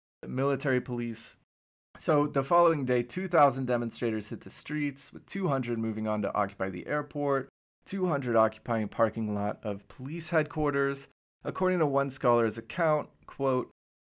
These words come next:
"During this revolt, the Reggio protesters made substantial use of pre-industrial repertoires of popular justice, such as burning or hanging effigies and staging highly theatrical mock funerals." So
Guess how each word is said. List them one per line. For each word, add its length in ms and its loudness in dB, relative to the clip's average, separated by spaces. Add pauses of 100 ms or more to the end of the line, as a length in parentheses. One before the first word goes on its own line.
(140)
"During 380 0
this 260 -2
revolt, 560 0
the 80 0
Reggio 460 2
protesters 720 0
made 180 0
substantial 640 -2
use 240 -4
of 140 -8
pre-industrial 720 0
repertoires 680 0
of 140 -10
popular 380 2
justice, 500 2
such 220 -4
as 120 -4
burning 480 0
or 140 0
hanging 540 -2
effigies 760 0
and 220 -4
staging 480 -6
highly 520 0
theatrical 760 2
mock 400 -2
funerals." 720 -6 (680)
So 260 -2